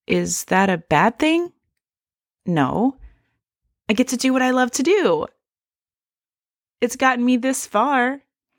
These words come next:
It will get me to where they are and beyond. You know, I think in these situations where you have those thoughts of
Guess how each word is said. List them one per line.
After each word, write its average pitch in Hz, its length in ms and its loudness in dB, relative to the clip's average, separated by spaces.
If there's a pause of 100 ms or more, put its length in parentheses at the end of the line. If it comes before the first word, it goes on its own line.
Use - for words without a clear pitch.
(160)
It 233 160 2
will 262 160 0
get 240 220 0
me 240 120 0
to 220 160 -4
where 214 240 0
they 233 220 0
are 262 420 2 (720)
and 190 360 -2 (120)
beyond. 240 1000 -2 (1400)
You 262 100 4
know, 262 260 2 (300)
I 240 80 2
think 311 220 -8
in 339 80 -4
these 302 160 -4
situations 196 840 -2
where 190 140 -4
you 202 140 0
have 190 160 2
those 190 200 0
thoughts 180 300 2
of 180 320 0